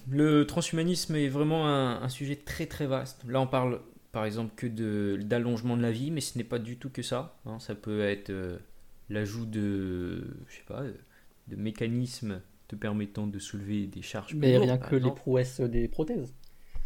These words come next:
Speaker 1: Ouais.
Speaker 2: L'avancement
Speaker 1: Ouais,
Speaker 2: des
Speaker 1: voilà.
Speaker 2: prothèses, c'est déjà
Speaker 1: Euh,
Speaker 2: magique,
Speaker 1: les prothèses
Speaker 2: enfin.
Speaker 1: de, exactement, vraiment, vraiment, euh, moi, je suis totalement d'accord avec ça.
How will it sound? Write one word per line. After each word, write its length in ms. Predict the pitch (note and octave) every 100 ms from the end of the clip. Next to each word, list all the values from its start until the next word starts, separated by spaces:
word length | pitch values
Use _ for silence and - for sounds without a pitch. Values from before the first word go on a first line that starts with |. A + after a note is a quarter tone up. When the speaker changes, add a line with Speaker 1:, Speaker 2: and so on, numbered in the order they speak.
| -
Speaker 1:
Ouais. 60 | - - -
Speaker 2:
L'avancement 400 | A#2+ A#2 - A#2+
Speaker 1:
Ouais, 100 | F3+
Speaker 2:
des 60 |
Speaker 1:
voilà. 180 | C#3 F#3+
Speaker 2:
prothèses, 160 | G3+ -
c'est 60 |
déjà 140 | A#2+ B2
Speaker 1:
Euh, 40 |
Speaker 2:
magique, 160 | - G3
Speaker 1:
les 40 | -
prothèses 260 | - G2
Speaker 2:
enfin. 120 | B2+ G#2
Speaker 1:
de, 520 | C3+ - - - -
exactement, 500 | F#2+ - - - B2
vraiment, 420 | A2 G2+ C3 C#3 A2+ G#2
vraiment, 280 | G2+ B2 A2+
euh, 140 | - -
moi, 100 | G#2
je 60 | G2+
suis 80 | -
totalement 360 | G#2 G2 F#2+
d'accord 320 | F#2+ F#2 F#2+ F2+
avec 120 | F2+
ça. 220 | A#2 C#3